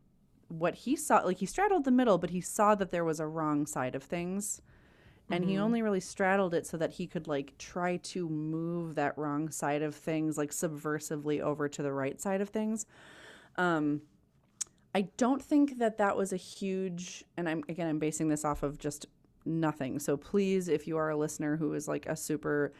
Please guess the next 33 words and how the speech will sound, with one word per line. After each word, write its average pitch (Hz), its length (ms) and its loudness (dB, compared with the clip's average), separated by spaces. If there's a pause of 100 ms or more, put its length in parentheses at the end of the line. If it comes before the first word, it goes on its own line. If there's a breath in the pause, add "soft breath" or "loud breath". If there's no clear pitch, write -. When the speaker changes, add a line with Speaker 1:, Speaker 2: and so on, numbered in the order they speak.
(200 loud breath)
Speaker 1:
Hugo 175 380 4
Lawrence, 156 360 4
August 156 360 0
Hoffmann 160 320 0
von 143 180 2
Hofmannsthal 143 920 2
fan 147 420 0 (320 loud breath)
and 151 300 2
know 160 200 4
everything 180 460 8
<laughs> 247 80 12
about 247 320 12
him, 214 320 6 (320 loud breath)
please 226 240 8
let 190 140 8
me 170 100 4
know 170 260 6
if 170 80 2
I'm 165 160 4
wrong. 160 300 4 (260 loud breath)
Um, 170 280 2
I 190 80 6
didn't 220 180 4
see - 320 2
anything 156 720 0
that - 180 4
suggested 156 540 -2
to 170 100 -4
me 151 200 2
that 143 160 -2
he 147 120 -2
was 139 300 -2 (640)
anti, 151 760 4